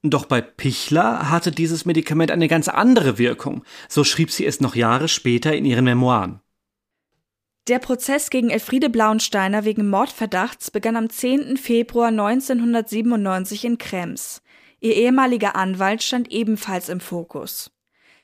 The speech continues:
Speaker 2: In der Anklageschrift hieß es, sie sei angeklagt, am einundzwanzigsten elften neunzehnhundertfünfundneunzig Alois Pichler durch Vergiftung mit Euglukon und Anafranil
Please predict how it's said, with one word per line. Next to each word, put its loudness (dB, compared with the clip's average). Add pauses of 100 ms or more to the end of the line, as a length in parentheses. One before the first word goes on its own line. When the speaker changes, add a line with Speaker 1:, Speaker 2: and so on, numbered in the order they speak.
(160)
Speaker 2:
In 4
der 2
Anklageschrift 0
hieß -6
es, -4
sie 0
sei 2
angeklagt, 0 (200)
am -2
einundzwanzigsten -2
elften -2
neunzehnhundertfünfundneunzig 0 (200)
Alois 0
Pichler -2
durch -4
Vergiftung -2
mit -2
Euglukon 2
und -4
Anafranil 2